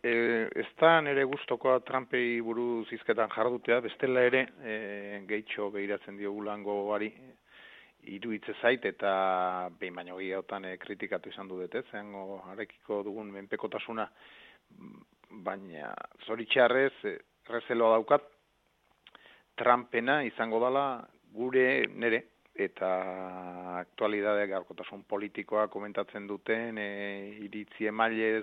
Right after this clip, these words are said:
zutabegile eta barren, eh, izen bat asko erabili beharko duten izena, bere garaian Bushena, Aznarrena, eh, Garzonena edo Ariel Sharonena erabili izan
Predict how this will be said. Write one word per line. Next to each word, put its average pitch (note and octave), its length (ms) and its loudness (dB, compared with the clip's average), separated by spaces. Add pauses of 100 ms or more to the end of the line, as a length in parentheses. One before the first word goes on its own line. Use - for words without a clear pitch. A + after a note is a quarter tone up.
zutabegile A2 640 2
eta G#2 180 2
barren, A#2+ 400 4 (720)
eh, G2 760 -2 (260)
izen C3 440 2
bat B2+ 240 6
asko B2+ 320 2
erabili A#2+ 340 6
beharko A#2 380 6
duten B2+ 180 4
izena, A2 400 0
bere G2+ 180 0
garaian G#2+ 560 2
Bushena, A2+ 680 0
Aznarrena, A2+ 1120 0
eh, G2+ 540 -2 (300)
Garzonena B2 840 4
edo A2+ 240 6
Ariel A#2+ 340 4
Sharonena A2+ 560 4
erabili A2+ 360 4
izan A2 640 -6